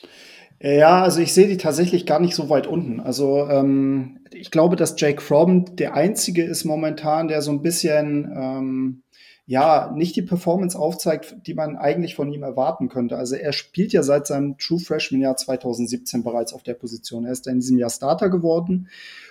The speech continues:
Und, ähm, normalerweise, also wie man das eigentlich gewohnt ist, sind ja Quarterbacks, ähm,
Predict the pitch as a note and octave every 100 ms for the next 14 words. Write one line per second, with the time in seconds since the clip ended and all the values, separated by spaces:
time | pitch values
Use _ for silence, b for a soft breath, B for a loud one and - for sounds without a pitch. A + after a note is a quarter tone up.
0 | B - D3 D3+ D3 C#3+ C#3+ - C#3+ C#3+
1 | C#3+ C#3 C3+ C3 - C3 B2 C3+ G#3 F3+
2 | D3 C3+ B2+ C3 B2 C#3 C#3+ C#3 C#3 -
3 | _ - D3 D#3 C#3+ C3+ A#2 C#3 F3+ E3
4 | - B2 B2 B2 - D3+ E3+ C3+ C#3+ C#3
5 | - - - - B2+ B2 A#2+ B2 A#2+ B2